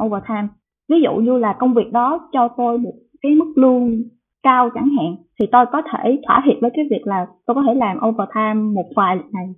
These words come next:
trong tuần hoặc là mấy lần trong tháng đó để tôi có được một cái công việc với cái mức lương mà nó, nó cao. Hoặc là cái môi trường làm việc đó tôi thích, ờ,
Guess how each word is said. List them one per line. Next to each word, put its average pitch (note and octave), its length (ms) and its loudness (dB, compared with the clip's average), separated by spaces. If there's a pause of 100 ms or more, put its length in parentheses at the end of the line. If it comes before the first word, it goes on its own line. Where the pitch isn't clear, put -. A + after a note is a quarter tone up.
(120)
trong A#3+ 200 4
tuần F#3 300 2
hoặc - 140 -14
là F#3 120 -6
mấy G#3 200 -2
lần A#3 200 0
trong G#3+ 180 -6
tháng A#3 180 -4
đó B3 200 -2
để G3+ 180 -4
tôi A3 280 -2 (180)
có B3+ 140 4
được B3+ 180 4
một F3 140 -6
cái C4+ 200 -2
công B3 200 2
việc G#3+ 200 0
với B3 120 -6
cái C#4+ 80 2
mức D4+ 240 6
lương A3+ 320 4
mà F#3+ 100 -6
nó, G3+ 340 -4 (400)
nó C#4+ 160 2
cao. A3 360 -2 (320)
Hoặc G3+ 160 -8
là F#3+ 100 -4
cái C#4+ 160 2
môi C#4 220 8
trường A3 140 2
làm G3 180 -4
việc F#3 200 -4
đó C#4 120 -4
tôi C#4+ 160 0
thích, F#4+ 100 2 (180)
ờ, G#3+ 260 -4